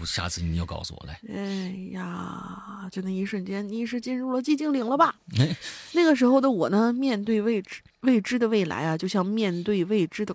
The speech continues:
Speaker 2: 恐怖，胆怯、担忧、不知所措。我听完了历年能听的所有的《鬼影人间》，那个时候大玲玲也出现了。
Speaker 1: 嗯。
Speaker 2: 我超喜欢听大玲玲讲故事。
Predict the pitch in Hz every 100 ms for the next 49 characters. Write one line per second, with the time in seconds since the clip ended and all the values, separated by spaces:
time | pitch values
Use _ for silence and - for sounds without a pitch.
0 | - - 139 - - 180 - _ _ _
1 | _ _ 156 - - - 185 - - 202
2 | 208 208 214 240 277 - - 175 - -
3 | - - 180 - _ _ _ _ _ _
4 | - - - 208 - 330 269 269 254 226
5 | 294 277 185 160 156 - 190 190 156 -
6 | 143 175 277 190 - 151 - - 165 160
7 | 147 156 170 156 - 202 190 175 - 156
8 | 151 175 156 156 185 165 170 - - 202
9 | 196 247 214 170 - - 208 90 80 165
10 | - 208 208 170 185 180 170 165 180 180
11 | 160 202 196 180 165